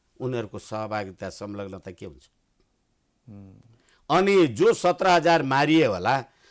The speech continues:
Speaker 1: त्यो राष्ट्रिय प्रजातन्त्र पार्टीका मान्छेहरू मारिए कि मारिएनन् होला, अरू राजनीतिक दलका मान्छे मारिए कि मारिएनन् होला। र फेरि पनि तपाईँ जघन्य अपराध, जघन्य हत्या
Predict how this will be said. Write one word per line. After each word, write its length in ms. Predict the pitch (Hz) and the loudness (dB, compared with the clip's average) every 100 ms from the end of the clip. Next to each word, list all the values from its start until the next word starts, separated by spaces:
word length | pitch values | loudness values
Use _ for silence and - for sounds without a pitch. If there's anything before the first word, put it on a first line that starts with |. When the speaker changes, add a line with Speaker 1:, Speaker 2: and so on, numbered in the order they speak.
| _ | _
Speaker 1:
त्यो 120 | - 175 | 0 2
राष्ट्रिय 360 | 180 175 202 | 2 0 -6
प्रजातन्त्र 560 | 160 170 170 151 143 151 | -6 -2 -2 -2 -8 -6
पार्टीका 480 | - 139 113 127 127 | -2 -2 -4 -8 -6
मान्छेहरू 440 | 117 117 117 113 | -6 -8 -6 -6
मारिए 340 | 113 110 110 | -6 -8 -8
कि 140 | 104 117 | -10 -10
मारिएनन् 560 | 107 104 107 92 80 | -10 -10 -10 -12 -16
होला, 220 | 73 73 71 _ _ _ _ _ _ _ _ _ _ _ _ _ _ _ - | -20 -20 -20 _ _ _ _ _ _ _ _ _ _ _ _ _ _ _ 2
अरू 240 | 170 214 | 2 4
राजनीतिक 540 | 185 170 165 165 165 131 | 4 4 2 0 -4 0
दलका 320 | 151 139 143 | -2 0 -4
मान्छे 320 | 135 127 131 | -4 -6 -8
मारिए 360 | 123 123 123 120 | -6 -6 -4 -8
कि 100 | 123 | -8
मारिएनन् 580 | 117 113 117 117 113 | -8 -6 -6 -8 -10
होला। 260 | 95 85 82 _ _ _ _ _ - | -14 -16 -20 _ _ _ _ _ -2
र 160 | 214 | 0
फेरि 440 | - - 175 240 247 | 0 2 2 2 0
पनि 420 | 220 180 147 90 _ _ _ _ _ _ - | 0 2 0 -2 _ _ _ _ _ _ -2
तपाईँ 440 | 170 190 214 180 120 _ _ - | 0 0 -2 -2 -4 _ _ -16
जघन्य 600 | 104 165 175 220 254 262 | -2 2 4 4 4 4
अपराध, 600 | 233 196 180 175 202 208 _ _ _ _ _ _ _ _ _ _ _ _ 92 | 4 4 4 6 4 0 _ _ _ _ _ _ _ _ _ _ _ _ -6
जघन्य 520 | 113 185 233 247 240 | 0 2 2 2 0
हत्या 640 | 151 135 - 151 180 190 | 2 0 0 0 0 0